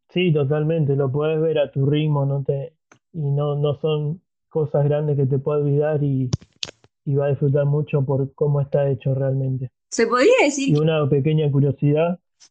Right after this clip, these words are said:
Speaker 1: Sí, decime.
Speaker 2: <laughs> No,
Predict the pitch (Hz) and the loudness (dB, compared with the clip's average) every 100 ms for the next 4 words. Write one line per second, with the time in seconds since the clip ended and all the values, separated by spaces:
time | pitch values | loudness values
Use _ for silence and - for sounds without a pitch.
0 | _ _ _ _ _ _ _ _ _ _ | _ _ _ _ _ _ _ _ _ _
1 | _ _ _ _ _ _ _ _ _ _ | _ _ _ _ _ _ _ _ _ _
2 | _ 165 147 143 151 147 135 - _ _ | _ 0 0 0 0 2 0 -2 _ _
3 | _ _ _ _ - | _ _ _ _ 0